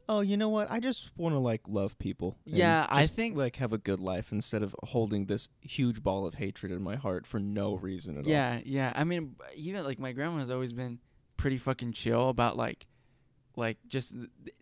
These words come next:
Speaker 2: to the, the idea of, like, or, like, my mom's side has always been really chill. Um, all my grandparents, I should say, <laughs> are, have all been very chill in the fact that, like, they just, like, are, like,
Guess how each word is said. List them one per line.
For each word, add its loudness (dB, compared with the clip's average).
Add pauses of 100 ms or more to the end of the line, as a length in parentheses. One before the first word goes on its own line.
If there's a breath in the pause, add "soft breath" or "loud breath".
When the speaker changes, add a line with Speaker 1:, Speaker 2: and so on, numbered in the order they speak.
Speaker 2:
to 0
the, 4
the 0
idea 2
of, 0
like, -4
or, -2
like, -4
my -4
mom's -4
side -2 (360 soft breath)
has -2
always 0
been -2
really -2
chill. -2 (360)
Um, -6 (1200)
all 4
my 0
grandparents, -6
I -6
should -12
say, -8
<laughs> -20
are, 4
have 6
all 12
been 4
very 6
chill -2
in -4
the -4
fact -2
that, -6
like, -6 (300 soft breath)
they 0
just, -2
like, -2
are, -4
like, -6